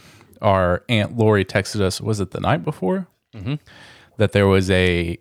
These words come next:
Speaker 1: church sale in Elgin. I love me a good church sale.
Speaker 2: Yeah, they're, they're usually the best.
Speaker 1: So I was like, "All right, well, I can either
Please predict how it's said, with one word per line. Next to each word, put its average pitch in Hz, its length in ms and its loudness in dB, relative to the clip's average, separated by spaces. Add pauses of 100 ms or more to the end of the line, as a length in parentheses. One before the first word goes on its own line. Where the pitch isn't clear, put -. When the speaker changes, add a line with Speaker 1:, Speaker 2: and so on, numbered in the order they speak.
Speaker 1:
church - 320 -2
sale 85 280 2 (380)
in 95 120 0
Elgin. 85 280 0 (1120)
I - 80 -2
love 92 220 0
me 90 120 -2
a 85 40 -4
good - 160 -8
church - 360 -10
sale. - 200 -12 (260)
Speaker 2:
Yeah, - 180 0
they're, 104 420 -2
they're 104 120 -4
usually 123 360 -4
the 104 80 -10
best. - 400 -6 (180)
Speaker 1:
So - 160 0
I 95 60 4
was 92 100 2
like, 92 160 0
"All 117 80 4
right, 123 300 2
well, 110 260 2
I 107 160 -2
can 107 160 0
either 101 480 2